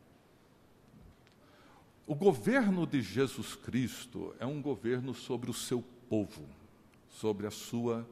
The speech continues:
igreja. Embora ele seja o soberano Senhor e detenha o poder sobre todas as coisas, a aliança que Jesus Cristo fez, a aliança final que ele fez,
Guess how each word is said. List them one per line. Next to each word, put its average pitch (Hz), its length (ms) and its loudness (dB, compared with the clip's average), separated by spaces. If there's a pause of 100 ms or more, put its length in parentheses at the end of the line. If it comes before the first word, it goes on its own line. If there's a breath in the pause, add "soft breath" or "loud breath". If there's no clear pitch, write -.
(380)
igreja. 107 640 -6 (2000 loud breath)
Embora 143 560 6
ele 127 220 4
seja 120 480 2
o 113 80 0
soberano 120 880 -2
Senhor 101 800 2 (120)
e 117 80 0
detenha 135 560 2
o 139 60 4
poder 113 500 2
sobre 104 440 -2 (180)
todas 185 400 4
as - 240 -6
coisas, 123 920 -6 (580 loud breath)
a 135 140 2
aliança 160 840 4
que 151 560 0
Jesus 131 560 0
Cristo 151 500 -4
fez, 139 520 0
a 98 80 -4
aliança 110 480 -2
final 131 500 -2
que - 100 -8
ele 101 140 -4
fez, - 480 -10